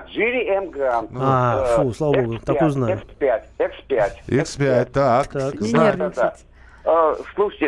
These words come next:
Speaker 1: э, у меня такой вопрос. Э, слушайте, э, я взял новую. Что мне щас надо сделать, чтобы, э, ну, её, э, грубо говоря, привести к дороге? То есть, э, может быть, мне как-то техническое обслуживание. К-, кстати, китайцев,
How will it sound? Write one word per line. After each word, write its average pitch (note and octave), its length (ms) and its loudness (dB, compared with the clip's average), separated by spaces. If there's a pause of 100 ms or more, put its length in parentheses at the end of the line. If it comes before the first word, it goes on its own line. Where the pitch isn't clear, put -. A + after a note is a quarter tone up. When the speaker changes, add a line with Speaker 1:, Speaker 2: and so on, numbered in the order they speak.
(100)
Speaker 1:
э, D3+ 680 -2
у E3 120 0
меня A3+ 160 2
такой - 280 -4
вопрос. C3 400 -2 (260)
Э, B2+ 640 0 (100)
слушайте, F3+ 380 -2
э, G2+ 760 -2
я G#3 280 0
взял F3+ 220 0
новую. E3+ 580 -6 (240)
Что G#3 160 -4
мне G#3+ 160 -12
щас G3 240 -2
надо F3 320 2
сделать, F3+ 320 -4
чтобы, D3+ 480 -4 (220)
э, C3 220 0
ну, E3 200 -2
её, D#3 320 -2
э, A#2+ 420 -6
грубо C#3+ 240 -2
говоря, D3+ 460 -2 (140)
привести D3 380 -8
к D3+ 100 -14
дороге? C#3+ 580 -4 (420)
То C#3 60 -2
есть, C#3 120 -10 (160)
э, C3+ 340 0
может E3 280 -6
быть, D#3+ 220 -8
мне E3 400 0
как-то D3+ 260 -4
техническое D#3 600 -4
обслуживание. B2 580 -6 (260)
К-, D3+ 240 -2
кстати, F#3 380 -6
китайцев, G#3+ 580 -2